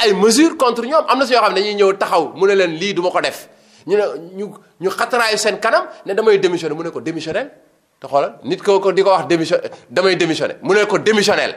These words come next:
Xoolal, du tax mu démissionner. Day jaaraat ci ginnaaw, euh, dellu si waat. Euh,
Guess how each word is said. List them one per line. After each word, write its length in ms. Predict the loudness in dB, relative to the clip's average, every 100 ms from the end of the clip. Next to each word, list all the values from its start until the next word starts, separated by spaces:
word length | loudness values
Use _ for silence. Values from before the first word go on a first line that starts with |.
| -12 -20 _ _
Xoolal, 200 | 0 0
du 60 | 0
tax 160 | 0 0
mu 120 | 0
démissionner. 420 | 2 2 2 0 -6 -16 _ _ _ _ _ _ _ _ _ _ _ _ _ _ _
Day 220 | -2 0
jaaraat 340 | 0 0 -2 -4
ci 100 | -2
ginnaaw, 360 | 2 4 2 0 -8 -20 _
euh, 440 | 0 2 0 -4 -6
dellu 220 | -4 -4
si 100 | -4
waat. 200 | -6 -6 -12 -14 -16 _ _ _ _ _ _ _ _ _ _ _ _ _ _ _ -16
Euh, 360 | -12 -12 -12